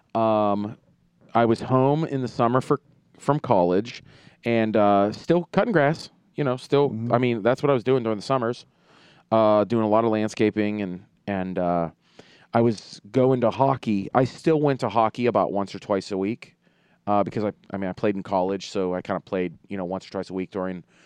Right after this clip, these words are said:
Speaker 1: the summer times. And I think at this, this particular day, I was, I was tutoring goaltenders,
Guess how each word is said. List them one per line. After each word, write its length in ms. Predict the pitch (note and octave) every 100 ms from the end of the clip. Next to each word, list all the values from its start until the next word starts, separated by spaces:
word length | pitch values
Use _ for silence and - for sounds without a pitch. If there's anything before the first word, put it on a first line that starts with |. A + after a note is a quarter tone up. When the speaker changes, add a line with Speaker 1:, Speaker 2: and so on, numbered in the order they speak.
| _
Speaker 1:
the 60 | G#2+
summer 220 | - G#2+
times. 320 | G2+ G#2 F#2+ G2+
And 80 |
I 80 | G2
think 180 | B2+ D3+
at 100 | D3
this, 200 | A#2+ - -
this 220 | A#2 A#2 - -
particular 440 | A#2+ - A2+ G#2+ G2
day, 220 | G2 F#2+
I 80 | E2+
was, 240 | E2+ - -
I 80 | F#2
was 160 | F2
tutoring 440 | - A2+ G2+ F#2 F2+
goaltenders, 680 | F2+ F2+ A2+ A2+ C3+ -